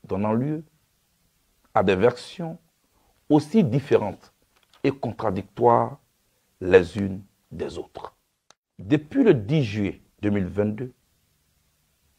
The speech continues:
quarante-six de nos soldats ivoiriens, en considération de la libération des trois femmes d'entre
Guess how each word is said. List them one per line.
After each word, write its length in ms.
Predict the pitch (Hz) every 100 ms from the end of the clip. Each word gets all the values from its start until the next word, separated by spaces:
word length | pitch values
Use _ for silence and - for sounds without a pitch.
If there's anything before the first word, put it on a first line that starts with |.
| _ _ _ _ _
quarante-six 840 | 123 151 233 233 - 226 - - - -
de 80 | 104
nos 120 | 113
soldats 380 | - 107 98 101
ivoiriens, 580 | 98 95 92 107 135 139 _ _ _ _ _ _ _ _ _ _ _ _ _ _ _
en 80 | 101
considération 800 | 101 156 143 151 147 147 - 185
de 60 | 151
la 80 | 117
libération 600 | 107 110 107 - - 123
des 160 | 95
trois 220 | - 110
femmes 240 | - 113 92
d'entre 300 | 95 -